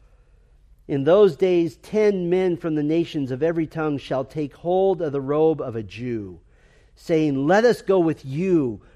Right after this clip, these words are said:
for we have heard that God is with you.'" There's a tenth encouragement we'll call the entrance of God. The entrance of God. At this point,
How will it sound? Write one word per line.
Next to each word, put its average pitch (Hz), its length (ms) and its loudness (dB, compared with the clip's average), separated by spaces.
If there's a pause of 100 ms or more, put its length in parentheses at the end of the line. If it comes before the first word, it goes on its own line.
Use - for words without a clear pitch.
for 139 120 -6
we 175 180 0
have 131 100 0
heard 160 300 -4
that 139 120 -8
God 131 300 -4
is 104 120 -12
with 110 240 -14
you.'" 95 220 -18 (3000)
There's 127 140 -12
a 139 60 -6
tenth 180 300 0
encouragement 147 600 -2
we'll 143 160 0
call 147 520 -2 (260)
the 165 180 2
entrance 165 420 0
of 113 140 -6
God. 123 400 -4 (560)
The 151 140 0
entrance 170 380 0
of 120 120 -8
God. 139 340 2
At 139 140 -6
this 185 180 4
point, 180 360 -2